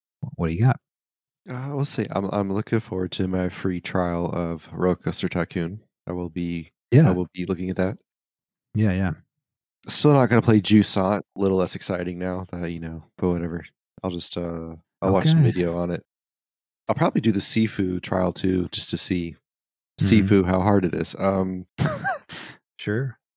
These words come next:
Speaker 2: yeah, so we played the finals. Did
Speaker 1: Oh,
Speaker 2: we talk
Speaker 1: yeah.
Speaker 2: about this last week, or did I, well, I
Speaker 1: No,
Speaker 2: don't
Speaker 1: I don't
Speaker 2: remember.
Speaker 1: think so. I don't think
Speaker 2: All
Speaker 1: we
Speaker 2: right.
Speaker 1: had, had yet, no. I think
Speaker 2: So,
Speaker 1: I did,
Speaker 2: um,
Speaker 1: but you did not.
Speaker 2: uh, yeah. So, um,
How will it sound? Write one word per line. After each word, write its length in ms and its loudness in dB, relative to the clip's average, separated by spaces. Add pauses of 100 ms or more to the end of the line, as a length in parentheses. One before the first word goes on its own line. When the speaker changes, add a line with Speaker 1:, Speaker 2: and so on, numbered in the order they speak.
(460)
Speaker 2:
yeah, 200 0
so 180 2
we 60 8
played 200 2
the 60 -2
finals. 540 2 (580)
Did 100 0
Speaker 1:
Oh, 40 10
Speaker 2:
we 40 10
talk 140 10
Speaker 1:
yeah. 60 2
Speaker 2:
about 160 2
this 160 -2
last 200 4
week, 240 6
or 40 4
did 180 2
I, 180 4 (300)
well, 160 0
I 20 8
Speaker 1:
No, 40 10
Speaker 2:
don't 0 -
Speaker 1:
I 20 8
don't 160 8
Speaker 2:
remember. 220 8
Speaker 1:
think 140 6
so. 220 2 (140)
I 60 2
don't 120 6
think 100 6
Speaker 2:
All 80 4
Speaker 1:
we 80 6
Speaker 2:
right. 40 4
Speaker 1:
had, 180 0 (100)
had 220 0
yet, 180 -6 (100)
no. 180 -4 (180)
I 100 4
think 180 12
Speaker 2:
So, 80 10
Speaker 1:
I 60 10
did, 200 6
Speaker 2:
um, 60 2
Speaker 1:
but 180 0
you 80 6
did 140 2
not. 260 0 (240)
Speaker 2:
uh, 200 -8
yeah. 240 -6
So, 360 4
um, 420 2